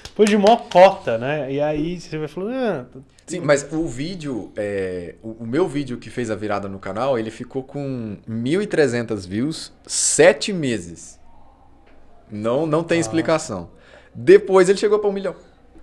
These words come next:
Speaker 1: Tá brincando.
Speaker 2: <laughs> É
Speaker 1: Então, um
Speaker 2: sério.
Speaker 1: episódio meu pode dar uma dessa, então.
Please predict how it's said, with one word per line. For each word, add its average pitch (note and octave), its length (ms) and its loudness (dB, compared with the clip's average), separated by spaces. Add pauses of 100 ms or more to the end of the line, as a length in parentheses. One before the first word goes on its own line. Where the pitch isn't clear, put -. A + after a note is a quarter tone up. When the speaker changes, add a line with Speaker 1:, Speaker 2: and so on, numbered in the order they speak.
(220)
Speaker 1:
Tá A3 100 2
brincando. G#3+ 360 4
Speaker 2:
<laughs> - 20 0
É - 40 -2
Speaker 1:
Então, G3+ 180 6
um A#3 40 4
Speaker 2:
sério. C4+ 200 8
Speaker 1:
episódio A#3+ 440 6
meu A#3 160 4
pode C4 220 6
dar C4 180 8
uma C4 80 4
dessa, A3 340 6
então. E3 360 2